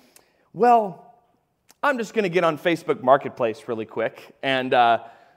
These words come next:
see if anybody wants to buy this couch." Maybe they do, maybe they don't. Right? If, if I say that in your presence, I'm basically inviting you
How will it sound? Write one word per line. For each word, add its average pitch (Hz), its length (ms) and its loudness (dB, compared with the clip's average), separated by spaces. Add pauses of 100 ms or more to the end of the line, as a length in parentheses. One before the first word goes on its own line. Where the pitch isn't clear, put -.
(160)
see - 340 -10
if 135 120 -6
anybody 170 400 -2
wants 208 280 -4
to 214 80 0
buy 208 280 4
this 254 280 -6
couch." - 640 2 (640)
Maybe 117 440 -4
they 180 160 0
do, 180 480 -2
maybe 123 320 -4
they 208 160 -4
don't. 277 480 -4 (720)
Right? 247 240 4
If, 220 100 4
if 233 160 2
I 277 80 2
say 262 240 4
that 202 180 6
in 180 60 -4
your 175 100 -2
presence, 156 460 -2
I'm 185 300 -2
basically 214 760 0
inviting 156 640 -2
you 131 400 -4